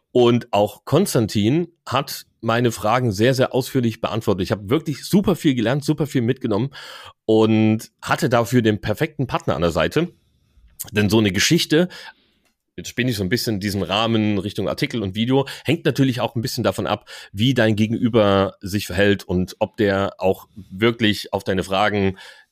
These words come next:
ja, tiefgründig antwortet. Und das hat Konstantin sehr, sehr gut gemacht. Der war wirklich der perfekte Partner für die Geschichte.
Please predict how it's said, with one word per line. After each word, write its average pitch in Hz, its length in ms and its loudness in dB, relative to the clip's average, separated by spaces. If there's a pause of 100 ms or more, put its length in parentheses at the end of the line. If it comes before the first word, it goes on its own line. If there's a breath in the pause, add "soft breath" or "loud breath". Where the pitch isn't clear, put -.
ja, 123 240 2
tiefgründig 123 640 0
antwortet. 113 380 2
Und 104 60 -4
das 101 120 0
hat 123 140 -2
Konstantin 127 540 0
sehr, 123 320 2
sehr 127 180 2
gut 120 160 -2
gemacht. 110 300 -2
Der 101 160 2
war 104 180 2
wirklich 117 460 -2
der 104 200 2
perfekte 117 1000 -2
Partner 123 360 -6
für 107 120 -6
die 95 100 -6
Geschichte. 101 480 -4